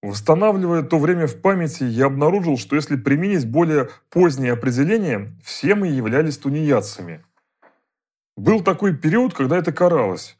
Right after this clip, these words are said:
Меня однажды даже решили выселить из Москвы, хотя я к этому времени занялся переводами.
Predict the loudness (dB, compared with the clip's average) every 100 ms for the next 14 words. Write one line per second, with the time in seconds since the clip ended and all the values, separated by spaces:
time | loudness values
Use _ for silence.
0 | _ -10 -4 0 0 0 0 -2 0 0
1 | 2 0 -2 0 0 2 0 -2 -2 -2
2 | -2 -4 0 0 0 -8 _ -2 0 2
3 | 0 0 -2 -2 -2 0 0 -2 -2 0
4 | -2 -2 -2 0 2 0 -4 -10 -16